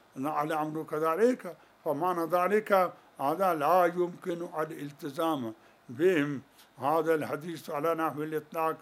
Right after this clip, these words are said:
وهو كل شيء مطلق حتى يرد فيه نهي، بل حتى لم يرد النهي ولكن العقل يستقبحه لا بد من الامتناع. وعلى هذا الأساس هذا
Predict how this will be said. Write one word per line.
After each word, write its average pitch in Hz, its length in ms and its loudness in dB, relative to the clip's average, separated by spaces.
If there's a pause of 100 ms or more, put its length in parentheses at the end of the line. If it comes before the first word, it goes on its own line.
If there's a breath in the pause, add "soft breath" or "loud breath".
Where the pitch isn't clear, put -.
(320 loud breath)
وهو 147 320 -2
كل 151 360 -6
شيء 143 340 -8
مطلق 156 720 -6 (300 loud breath)
حتى 151 340 0
يرد 143 360 0
فيه 135 240 -6
نهي، 117 400 -6 (360 soft breath)
بل 160 340 0 (260 soft breath)
حتى 180 640 2
لم 208 280 2
يرد 170 340 2
النهي 123 600 -4 (300 soft breath)
ولكن 147 580 2 (100)
العقل 151 640 -4
يستقبحه 165 1080 0 (280 loud breath)
لا 151 220 4
بد 160 280 -6
من 147 280 -2
الامتناع. 123 680 -6 (920 loud breath)
وعلى 156 280 4
هذا 208 400 8
الأساس 214 580 6 (460)
هذا 196 540 4